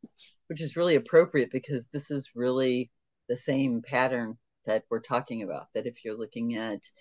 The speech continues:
you know, from late winter to spring <laughs> into late,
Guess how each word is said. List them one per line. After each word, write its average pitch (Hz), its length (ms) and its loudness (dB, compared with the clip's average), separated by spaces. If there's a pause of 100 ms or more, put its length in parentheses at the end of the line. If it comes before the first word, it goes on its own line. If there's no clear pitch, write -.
(420)
you 135 120 0
know, 117 160 -2
from 120 640 -2 (880)
late 127 360 2
winter 135 480 2 (460)
to 135 120 -6
spring 127 800 -4
<laughs> - 840 -20
into 117 680 -4
late, 113 280 -2